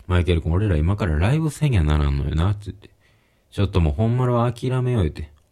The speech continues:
「二の丸の方行ってもうそのまま降りて帰ろう」言うて。うん。で、そっちで、あの、一番上までは行かずに、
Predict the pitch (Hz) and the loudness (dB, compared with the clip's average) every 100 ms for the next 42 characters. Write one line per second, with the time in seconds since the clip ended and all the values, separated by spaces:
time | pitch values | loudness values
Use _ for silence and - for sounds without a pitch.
0 | _ _ _ _ _ _ 90 101 117 117 | _ _ _ _ _ _ 0 2 2 2
1 | 120 117 113 110 82 76 - 95 98 80 | 2 0 0 0 0 -2 -2 0 0 2
2 | 82 80 - 85 82 85 - - - - | 0 -2 -2 0 2 2 -2 -10 -12 -20
3 | _ _ _ _ _ - - _ - - | _ _ _ _ _ -20 -20 _ -18 -10
4 | - - - _ 82 78 - - _ - | -10 -10 -16 _ -4 -4 -6 -14 _ -12
5 | - 85 78 73 78 73 - - 71 69 | 0 2 2 0 -2 -2 -4 -2 0 0
6 | 69 - 92 85 85 95 80 73 76 76 | -2 -2 0 4 6 4 2 0 -2 0
7 | 98 85 73 76 73 | 0 2 0 0 -2